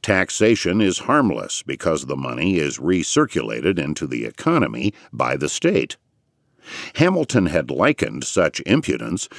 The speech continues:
to the forcible entry of a robber into a merchant's house, who should take away his money and tell him he did him no injury, for the money, or part of it,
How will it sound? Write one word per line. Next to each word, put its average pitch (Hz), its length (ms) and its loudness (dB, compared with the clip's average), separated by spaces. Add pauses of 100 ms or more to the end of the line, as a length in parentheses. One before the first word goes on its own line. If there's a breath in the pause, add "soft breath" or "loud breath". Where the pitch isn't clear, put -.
(140 loud breath)
to 110 100 4
the 92 100 4
forcible 95 600 2
entry 78 460 0
of 92 100 -2
a 95 80 4
robber 82 580 2
into 101 360 4
a - 20 4
merchant's 85 520 0
house, 131 460 0 (360 loud breath)
who 107 120 6
should 76 280 -2
take - 260 2
away 87 320 4
his 69 240 -6
money 107 420 2 (220 loud breath)
and 95 180 4
tell 123 220 4
him 107 220 4
he 113 180 2
did 127 180 4
him 120 220 4
no 131 220 4
injury, 123 500 2 (380 loud breath)
for 107 200 4
the 60 120 -2
money, 87 440 0 (200 soft breath)
or 65 180 -4
part 101 300 2
of 65 100 -6
it, 101 160 2